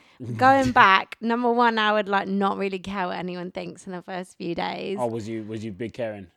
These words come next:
Speaker 2: Yeah, I was so bothered about the girls 'cause they were such a clique, so I didn't wanna step on anyone's toes.
Speaker 1: Yeah, you was proper scared about it, innit?
Speaker 2: I
Speaker 1: When
Speaker 2: was
Speaker 1: you first
Speaker 2: so
Speaker 1: came
Speaker 2: no-,
Speaker 1: in?
Speaker 2: yeah, and everyone obviously noticed I took a while to come out my shell.
Speaker 1: Aye, that was, you took a
Speaker 2: So
Speaker 1: while.
Speaker 2: did you, though.
Speaker 1: No, but if you really think about it,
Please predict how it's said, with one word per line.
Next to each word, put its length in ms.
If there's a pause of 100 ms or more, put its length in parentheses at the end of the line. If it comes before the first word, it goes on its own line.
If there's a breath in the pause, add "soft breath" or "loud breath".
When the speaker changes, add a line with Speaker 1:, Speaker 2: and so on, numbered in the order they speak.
(200)
Speaker 2:
Yeah, 220
I 60
was 100
so 300
bothered 340
about 260
the 60
girls 560
'cause 160
they 160
were 140
such 340
a 60
clique, 580
so 100
I 40
didn't 240
wanna 180
step 240
on 80
anyone's 400
toes. 420
Speaker 1:
Yeah, 100
you 160
was 120
proper 240
scared 340
about 220
it, 180
innit? 140
Speaker 2:
I 120
Speaker 1:
When 80
Speaker 2:
was 100
Speaker 1:
you 40
first 160
Speaker 2:
so 100
Speaker 1:
came 100
Speaker 2:
no-, 100
Speaker 1:
in? 100
Speaker 2:
yeah, 220
and 100
everyone 360
obviously 400
noticed 520
I 80
took 200
a 40
while 240
to 60
come 160
out 140
my 80
shell. 720 (180)
Speaker 1:
Aye, 360
that 160
was, 280
you 380
took 320
a 80
Speaker 2:
So 120
Speaker 1:
while. 420
Speaker 2:
did 220
you, 480
though. 340
Speaker 1:
No, 60
but 120
if 120
you 160
really 220
think 320
about 220
it, 260